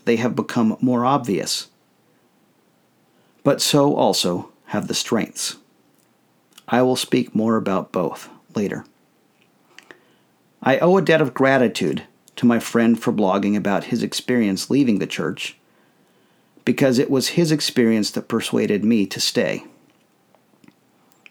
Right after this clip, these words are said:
I hope to pay that forward by sharing my own experience with the church and other systems, so that those who are making their own decisions about whether or not to engage with these systems, however they decide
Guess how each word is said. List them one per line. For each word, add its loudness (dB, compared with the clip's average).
I 2
hope 2
to 0
pay 0
that 2
forward -2
by 2
sharing 2
my 2
own 2
experience -2
with -6
the -4
church -4
and -4
other 0
systems, -6
so 0
that -2
those 2
who -4
are 4
making 2
their 2
own 2
decisions -2
about 0
whether 2
or 2
not 0
to -2
engage 0
with -4
these -2
systems, -6
however 2
they -2
decide -6